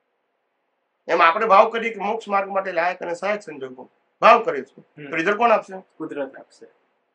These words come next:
Speaker 1: એવું આપશે ભાઈ, આપણે શું કામ નક્કી કરવાની જરૂર? આપણા ભાવની અંદર purity અને sincerity હોવી જોઈએ. Result is there. કારણ કે કુદરતનો કાનૂન ક્યારે અન્યાય કરતો
Speaker 2: નથી.
Speaker 1: That's it.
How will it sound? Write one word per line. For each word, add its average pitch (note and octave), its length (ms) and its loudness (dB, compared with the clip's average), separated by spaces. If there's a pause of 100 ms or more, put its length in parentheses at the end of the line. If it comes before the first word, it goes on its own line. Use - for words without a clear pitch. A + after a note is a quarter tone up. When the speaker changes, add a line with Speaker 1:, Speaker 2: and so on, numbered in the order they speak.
(180)
Speaker 1:
એવું B3 240 6
આપશે G3+ 200 0
ભાઈ, F#3+ 140 -6
આપણે G#3 260 0
શું D#4 140 -8
કામ E4 160 0
નક્કી D4+ 180 -2
કરવાની B3+ 300 -4
જરૂર? G#3 480 -6 (280)
આપણા A3+ 240 2
ભાવની F#3 380 2
અંદર A3+ 220 -6
purity A3 400 -6
અને A3+ 100 -6
sincerity G#3+ 500 -6
હોવી C#4+ 220 2
જોઈએ. D#3+ 240 -8 (560)
Result E3+ 320 -2
is B3 160 -6
there. C4+ 340 0 (960)
કારણ D#3 120 0
કે E3 60 -10
કુદરતનો A3 420 -4
કાનૂન F3+ 440 -2 (320)
ક્યારે E3+ 180 4
અન્યાય F3 300 0
કરતો F#3+ 580 -10
Speaker 2:
નથી. C3+ 380 -12
Speaker 1:
That's D#4 380 2
it. E3 180 -6